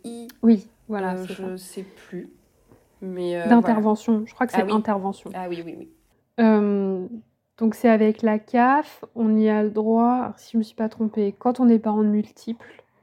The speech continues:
Speaker 2: Donc ouais, donc une T I S F qui va venir une fois par semaine, qui est venue pour la première fois aujourd'hui, euh, mes parents qui vont nous aider, euh, sûrement,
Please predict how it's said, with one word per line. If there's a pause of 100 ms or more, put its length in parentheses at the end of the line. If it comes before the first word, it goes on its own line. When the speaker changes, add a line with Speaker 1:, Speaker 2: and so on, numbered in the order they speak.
(540)
Speaker 2:
Donc
ouais,
donc
une
T
I
S
F
qui
va
venir
une
fois
par
semaine,
qui
est
venue
pour
la
première
fois
aujourd'hui,
euh,
mes
parents
qui
vont
nous
aider,
euh,
sûrement,